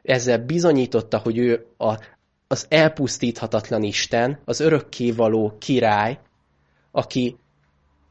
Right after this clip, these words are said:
aki él, aki örökké él. Ő az,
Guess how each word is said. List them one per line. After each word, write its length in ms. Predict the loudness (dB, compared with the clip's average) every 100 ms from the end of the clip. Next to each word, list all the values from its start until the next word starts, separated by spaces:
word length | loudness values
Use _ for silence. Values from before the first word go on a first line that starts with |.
| _ _ _
aki 280 | -8 -6 -8
él, 320 | -2 2 4 2
aki 240 | 0 0
örökké 520 | 2 2 0 -4 -2
él. 440 | -2 -2 0 -2 -6 _ _ _ _ _ _ _ -20 _
Ő 260 | 2 4 6
az, 280 | 4 0